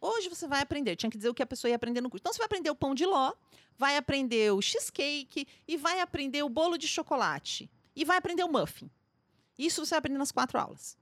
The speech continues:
Isso é o que geralmente as pessoas fazem. "Então, pessoal, vou ensinar pra vocês o muffin, o pão de ló, o bolo de chocolate." Como que ela fazia? "Então, pessoal, você quer ser um confeiteiro de verdade? Todo confeiteiro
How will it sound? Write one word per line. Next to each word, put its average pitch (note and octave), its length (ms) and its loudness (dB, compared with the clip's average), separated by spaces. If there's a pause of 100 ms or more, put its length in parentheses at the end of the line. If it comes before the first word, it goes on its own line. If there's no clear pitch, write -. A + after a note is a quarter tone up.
(440)
Isso B3+ 180 -6
é D4+ 40 4
o - 20 -6
que D4 60 -8
geralmente C#4+ 300 -2
as C#4+ 60 -10
pessoas - 200 -14
fazem. - 280 -6 (260)
"Então, G#4+ 360 0
pessoal, E4+ 300 2
vou D4+ 80 -4
ensinar E4 220 -10
pra D4+ 100 -6
vocês C#4 300 -8
o C4 40 -6
muffin, D4+ 520 -4
o C#4 40 -16
pão B3 160 -8
de G#3 120 -14
ló, B3 360 0
o B3+ 40 0
bolo B3+ 200 -4
de - 80 -12
chocolate." F3+ 760 -4 (800)
Como E4 200 0
que - 80 -2
ela C4 120 2
fazia? F3+ 420 -6 (480)
"Então, A#4+ 260 0
pessoal, F#3 440 -2 (200)
você - 160 -4
quer A4 120 -6
ser F4 120 -2
um D4 60 -4
confeiteiro A#3+ 680 0
de D#3+ 100 -4
verdade? D3 580 -2 (600)
Todo F4 380 -2
confeiteiro B3 800 -2